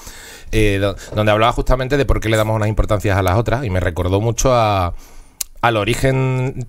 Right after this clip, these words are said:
yo creo, en televisión también de, de,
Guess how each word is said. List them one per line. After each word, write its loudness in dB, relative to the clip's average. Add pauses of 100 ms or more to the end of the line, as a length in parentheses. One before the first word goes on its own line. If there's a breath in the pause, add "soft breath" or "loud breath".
yo 0
creo, 0
en 0
televisión 2
también 2
de, 2 (300)
de, 0